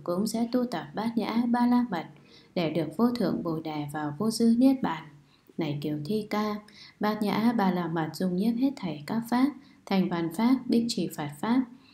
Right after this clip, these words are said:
dẫn đến Phật pháp đều y chỉ nơi bát nhã ba la mật cả. Ngài Thích Đề Hoàn Nhân bạch Phật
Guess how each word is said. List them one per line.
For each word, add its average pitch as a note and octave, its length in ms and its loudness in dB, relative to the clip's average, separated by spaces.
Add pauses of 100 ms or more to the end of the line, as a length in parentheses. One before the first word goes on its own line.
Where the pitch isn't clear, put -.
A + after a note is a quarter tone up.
(220)
dẫn G3+ 240 4
đến F3+ 420 6
Phật F3 120 2 (120)
pháp C4 240 4 (220)
đều D#3 320 0
y A#3+ 200 4
chỉ D#3 320 -2 (100)
nơi F3 180 -2
bát G#3+ 240 -2
nhã G3+ 320 2
ba A#3 120 6
la A#3+ 220 8
mật D#3 260 -4
cả. D3 260 -2 (540)
Ngài F3 180 0
Thích C4 200 4
Đề F3+ 160 0
Hoàn E3 280 -2
Nhân B3 240 4
bạch D3 160 0 (120)
Phật D#3+ 140 -6